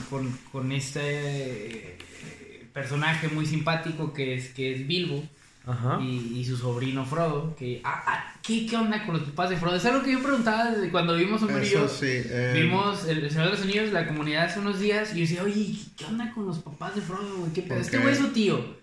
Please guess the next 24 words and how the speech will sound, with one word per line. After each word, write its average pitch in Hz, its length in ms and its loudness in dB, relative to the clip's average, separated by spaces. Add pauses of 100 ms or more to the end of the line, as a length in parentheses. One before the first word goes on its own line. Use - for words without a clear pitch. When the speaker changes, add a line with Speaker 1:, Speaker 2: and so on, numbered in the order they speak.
Speaker 3:
Ajá. 117 240 -4
Speaker 1:
pero 156 140 4
¿y - 20 4
sus - 140 4
papás 190 320 -2
qué 247 100 -4
pedo, 233 320 -2
güey?". 175 140 0
O - 20 0
sea, 160 180 2
en 147 240 -2
la 156 200 0
película 202 300 2
nunca 269 300 4
nos 254 160 2
dicen 247 280 0
dónde 233 280 0
chingados 208 320 0
nació 214 220 0
Frodo, 170 460 0
güey. - 140 -10 (360)
Speaker 2:
Bueno, 143 220 0 (640)
eh, 135 580 0
pero 143 120 -4